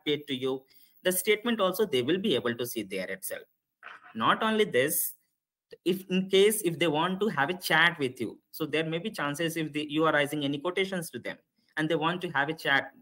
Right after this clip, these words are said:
discussion with you that, okay, why you have charged so and so, or they are looking for some discount and all. So Zoho Books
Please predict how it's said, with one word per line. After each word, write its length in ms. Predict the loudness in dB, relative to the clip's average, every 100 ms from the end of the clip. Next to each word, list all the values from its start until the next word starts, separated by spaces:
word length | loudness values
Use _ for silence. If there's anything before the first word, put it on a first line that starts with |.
| -4
discussion 540 | -2 0 -2 -2 -4
with 180 | -4 -4
you 200 | -4 -4 -10 _ -4
that, 120 | -2
okay, 240 | 2 0
why 140 | 2 0
you 220 | 0 -2
have 160 | -2
charged 300 | 0 0 0
so 120 | -2 -4
and 180 | -4
so, 300 | -4 -2 -2 -2
or 160 | -4 -4 0
they 100 | 2
are 120 | 2
looking 280 | -2 -2 -2
for 140 | -2
some 240 | -2 -4
discount 480 | -2 -4 -2 -2 0
and 180 | 0 0
all. 240 | -2 -4 -10 _ _ -8
So 120 | -4
Zoho 420 | 2 2 4 4 4
Books 320 | 2 0